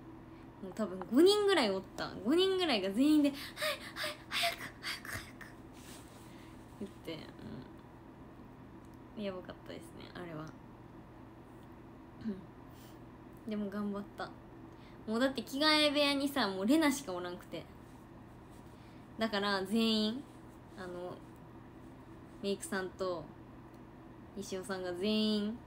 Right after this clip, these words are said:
でレナの着替えをしてくれて。<laughs> でも一回な、服着たねん、ちゃんと。でも、だから一回着てもたから逆に収まってもて。そう。めっちゃ笑われてた。マジで笑われすぎてやばかった。マ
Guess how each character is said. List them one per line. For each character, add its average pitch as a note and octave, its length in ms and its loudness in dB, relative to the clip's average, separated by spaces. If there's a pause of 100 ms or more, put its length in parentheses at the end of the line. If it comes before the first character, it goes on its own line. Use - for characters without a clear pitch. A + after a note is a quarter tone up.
で G3+ 360 2 (120)
レ B3+ 140 8
ナ A#3+ 120 6
の G#3+ 140 0
着 - 180 2
替 A#3 400 6
え - 20 4
を A#3 60 4
し - 140 -2
て B3+ 100 4
く B3+ 200 -4
れ G3+ 80 -4
て。 - 320 -10 (160)
<laughs> - 160 -10
で A#3 60 2
も A3 80 2
一 D#4+ 140 -2 (100)
回 G4+ 220 12
な、 G4+ 140 8
服 E4 280 4
着 C#4+ 100 -4
た G4 160 12
ね A3+ 160 6
ん、 G#3 80 2
ち G#3 100 0
ゃ G#3+ 80 6
ん A3 80 4
と。 G#3 100 0
で F#3+ 100 4
も、 F3+ 160 -2
だ G3 100 2
か G3+ 60 2
ら F#3+ 40 0
一 - 200 0 (100)
回 G#4 200 8
着 - 80 -8
て A4+ 120 8
も G4 140 6
た C4+ 120 4
か G#3 140 2
ら G3+ 140 4
逆 C4+ 300 4
に C4 80 8
収 C#4 220 4
ま C4 120 6
っ C4 40 2
て B3+ 160 2
も G3+ 120 4
て。 D#3+ 180 -4 (1300)
そ F3 280 -2 (1500)
う。 F#3 40 -6
め F3+ 120 -4
っ F3 40 -6 (160)
ち G#3 100 2
ゃ A3 40 4
笑 D#4+ 220 6
わ D#4+ 120 6
れ D4+ 140 4
て D4 140 0
た。 - 240 -2 (300)
マ A3 160 2
ジ G3+ 120 -2
で F3 100 -4
笑 F#3 220 -6
わ F#3 100 -4
れ F3+ 60 -6
す - 200 -12
ぎ E3+ 80 -10
て D3+ 140 -8
や D#3+ 80 -6
ば D#3+ 100 -10
か - 100 -10
っ - 40 -12 (120)
た。 - 60 -10
マ - 60 -14